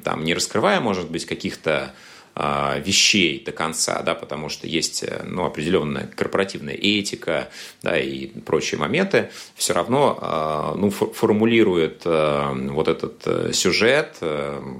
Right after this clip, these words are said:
с гораздо большей, э, степенью понимания того, о чем пишет.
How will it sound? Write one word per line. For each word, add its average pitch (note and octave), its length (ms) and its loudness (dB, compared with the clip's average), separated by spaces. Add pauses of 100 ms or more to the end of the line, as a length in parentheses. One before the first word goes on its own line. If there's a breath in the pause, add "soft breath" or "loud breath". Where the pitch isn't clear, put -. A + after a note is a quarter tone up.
(340)
с - 220 0
гораздо E2 420 -2 (200)
большей, F2+ 580 4 (400 loud breath)
э, C2+ 240 -2
степенью D#2 400 0
понимания D2+ 540 -4 (180)
того, C#2+ 220 0
о C#2+ 40 0
чем - 140 -8
пишет. - 300 -10